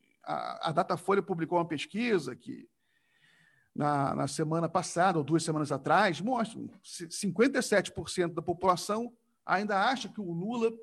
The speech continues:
é, foi condenado justamente. Quando você passa pra população com mais de dois salários mínimos, chega a mais de sessenta por cento. Então, tudo isso aí a gente tem que colocar na mesa, colocar as cartas na mesa, é, conversar,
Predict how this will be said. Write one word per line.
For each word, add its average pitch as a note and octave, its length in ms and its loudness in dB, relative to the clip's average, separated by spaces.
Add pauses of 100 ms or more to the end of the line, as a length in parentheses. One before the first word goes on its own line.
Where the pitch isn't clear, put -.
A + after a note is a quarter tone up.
(580)
é, E3 220 0
foi A3 180 6
condenado G3+ 720 2
justamente. E3+ 800 -6 (760)
Quando G3 160 -2
você G3 220 0
passa F3+ 340 6
pra E3 300 8
população D#3+ 500 0
com E3 120 -6
mais E3 180 4
de D3 60 -8
dois E3+ 240 4
salários D3+ 320 2
mínimos, F#3 480 -4 (480)
chega F#3 300 -2
a - 20 2
mais G3+ 220 6
de - 40 -8
sessenta G#3+ 420 4
por - 160 -2
cento. F#3+ 600 -2 (340)
Então, G3+ 160 0
tudo C#4 280 4
isso B3 200 4
aí A#3 320 8 (100)
a D#3 80 4
gente G#3 240 4
tem C#4+ 120 8
que D#4+ 80 2
colocar G#3+ 360 8
na F3 100 8
mesa, F#3 460 6 (440)
colocar A3 260 6
as F#3 140 4
cartas A3+ 360 4
na E3 120 6
mesa, D#3+ 360 4 (380)
é, D#3+ 160 2
conversar, F3 880 6